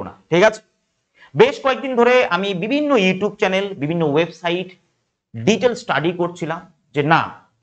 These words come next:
আগের ভিডিওতে আমি যেমন বলেছিলাম যে কোন যে জোনটা সেফ হতে পারে, কোথায় কত ফর্ম পড়ছে, তো সমস্ত কিছু ডেটা নিয়ে কিন্তু আমি এখানে তোমাদের সামনে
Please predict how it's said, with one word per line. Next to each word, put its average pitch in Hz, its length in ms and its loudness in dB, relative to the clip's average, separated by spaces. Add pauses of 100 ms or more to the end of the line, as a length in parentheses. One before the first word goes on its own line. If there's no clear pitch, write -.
আগের 247 260 -2
ভিডিওতে 233 260 -6
আমি 202 140 -8
যেমন 170 140 -2 (100)
বলেছিলাম 156 440 -2
যে 147 40 -8 (140)
কোন 226 120 0 (140)
যে 180 60 0 (400)
জোনটা 160 340 -2
সেফ 151 220 0
হতে 143 180 -2
পারে, 131 140 0 (100)
কোথায় 196 300 0
কত 160 120 -2 (120)
ফর্ম 131 160 -2 (100)
পড়ছে, 117 260 -8 (540)
তো 254 60 4 (140)
সমস্ত 320 320 4 (160)
কিছু 277 160 -4 (220)
ডেটা 214 220 6 (100)
নিয়ে 214 200 -2
কিন্তু 185 240 -6
আমি 139 160 -4
এখানে 127 200 -6 (120)
তোমাদের 113 300 -6
সামনে 120 240 -4